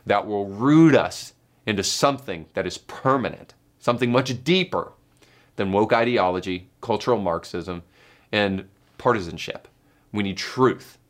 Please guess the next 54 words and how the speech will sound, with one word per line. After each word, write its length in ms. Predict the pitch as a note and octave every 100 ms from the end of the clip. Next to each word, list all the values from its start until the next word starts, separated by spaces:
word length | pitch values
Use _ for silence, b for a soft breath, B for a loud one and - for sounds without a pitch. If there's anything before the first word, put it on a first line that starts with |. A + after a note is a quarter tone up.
| _ _ _ _ _ _ _ _
So 220 | - F#2+ E2+
I 80 |
don't 140 | B2+ D3
care 160 | C#3+
if 140 | C3 C3
it's 140 | -
on 120 | A2+
the 80 | G#2
right 240 | G2 G#2 G#2
or 40 |
the 120 | G2
left. 340 | G2 E2 - _ _ _ _ b b b b
I 100 | G2
just 200 | F2+ G2
want 260 | F2 D#2+ - _
truth. 520 | - - - - - - _ _ _ B B B
And 100 | G#2+
so, 460 | - D#3+ F2 G#2 -
with 140 | A#2 A#2+
that 160 | C3 B2
being 200 | D#3+ E3+
said, 340 | - - F2+ - _ _ _ _ - A#2
the 120 | A2+
truth 320 | - E3+ E3
is, 360 | F2+ D#2+ - -
is 80 | G#2+
that 120 | A#2
in 120 | A2+ A2
the 60 |
midst 260 | B2 C#3+ A#2+
of 80 | F#2+
this 160 | F2+
crisis, 480 | - E2+ - F2 - _ b b
we 160 | b G#2+
can 140 | C#3
step 320 | A#2+ - G#2+ G2
up, 200 | F#2+ F2+
we 100 | G2
can 140 | G2+
put 160 | A#2+ A#2
skin 260 | - A2
in 80 | G2
the 60 | F#2+
game, 320 | F2+ F2+ E2+ _ -
and 180 | F#2
we 160 | F#2 A2+
can 280 | - A#2+ F#2+
do 180 | G2+ F#2
something 400 | - E2 E2+ D#2+
about 260 | E2+ D#2+
what's 200 | E2+ F2
going, 320 | - F2 E2+
at 80 | D#2+
least 300 | G2 A#2 -